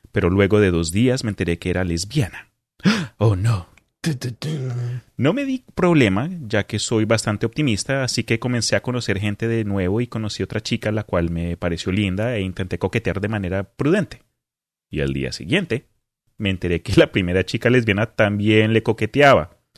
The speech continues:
Speaker 1: Y finalmente, pasó lo que pasó entre ellas.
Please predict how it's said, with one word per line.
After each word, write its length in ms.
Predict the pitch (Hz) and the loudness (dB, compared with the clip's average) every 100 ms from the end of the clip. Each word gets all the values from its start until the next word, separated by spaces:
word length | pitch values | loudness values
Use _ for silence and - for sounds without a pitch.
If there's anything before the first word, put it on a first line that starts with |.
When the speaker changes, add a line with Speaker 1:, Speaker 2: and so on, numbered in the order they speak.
| _ _ _ | _ _ _
Speaker 1:
Y 80 | 120 | 0
finalmente, 600 | 156 160 175 175 180 175 - - _ | 4 4 4 2 0 -2 -12 -20 _
pasó 240 | 101 - 107 | -4 0 0
lo 120 | 107 | 0
que 120 | 113 | 0
pasó 400 | 85 - 117 - | -2 0 0 0
entre 460 | 104 104 110 98 76 | -2 0 -2 -2 -4
ellas. 340 | - - - | -6 -10 -10